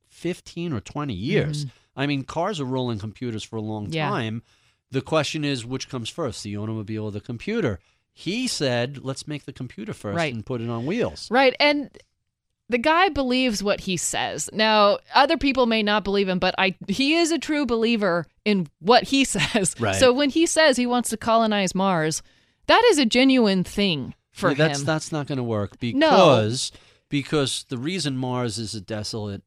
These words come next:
Speaker 2: <laughs>
Speaker 1: wasteland is their liquid iron core cooled and solidified, and without a magnetic field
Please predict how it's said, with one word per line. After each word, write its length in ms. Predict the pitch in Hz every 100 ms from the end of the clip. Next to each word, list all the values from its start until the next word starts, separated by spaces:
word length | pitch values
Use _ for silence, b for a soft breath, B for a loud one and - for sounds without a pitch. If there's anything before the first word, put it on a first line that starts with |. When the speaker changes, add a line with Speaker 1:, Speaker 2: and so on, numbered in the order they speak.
| _ 208
Speaker 2:
<laughs> 760 | - - - _ _ _ 180
Speaker 1:
wasteland 760 | 120 147 202 - 120 95 101 135 _ _ _ _
is 640 | 139 143 143 143 131 - - _ _ _ _
their 960 | 113 92 123 135 143 143 139 139 135 135 - _ _
liquid 560 | - 117 147 - 147 131
iron 360 | 135 135 127 113
core 720 | - 226 170 95 95 113 - _ _ _ _ _ -
cooled 420 | - 151 147 135
and 100 | 127
solidified, 800 | - 151 226 - 113 107 117 120 -
and 180 | 117
without 380 | 120 - 123 160
a 40 | 139
magnetic 500 | 123 113 123 120 -
field 680 | - 202 175 127 123 117